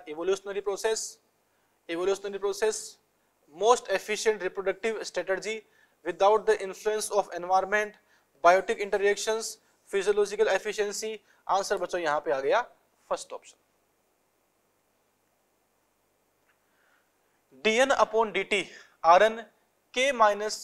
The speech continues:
K upon N minus N upon K is the equation of logistic growth model। The growth curve become an asymptote। ये बच्चों अनंत स्पर्शी कब हो जाता है?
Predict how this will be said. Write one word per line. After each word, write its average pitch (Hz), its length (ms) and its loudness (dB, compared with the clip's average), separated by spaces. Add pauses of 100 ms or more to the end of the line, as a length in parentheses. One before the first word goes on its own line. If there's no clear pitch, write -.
(640)
K 240 140 6
upon 214 300 0 (120)
N 190 260 0
minus 190 380 -4
N 175 120 -4
upon 190 280 -10
K 185 100 -2 (580)
is 196 220 -4
the 214 100 4 (120)
equation 233 520 0 (120)
of 208 220 4
logistic 175 500 -4
growth 175 360 2 (460)
model। 180 300 2 (240)
The 196 60 0 (100)
growth 254 340 8 (120)
curve 214 300 8 (380)
become 190 320 -2 (140)
an 202 120 -4 (540)
asymptote। 190 1400 2 (520)
ये 220 100 2
बच्चों 220 280 0 (100)
अनंत 254 220 -4
स्पर्शी 233 400 -4
कब 226 140 0
हो 202 80 2
जाता 185 300 6
है? 180 300 4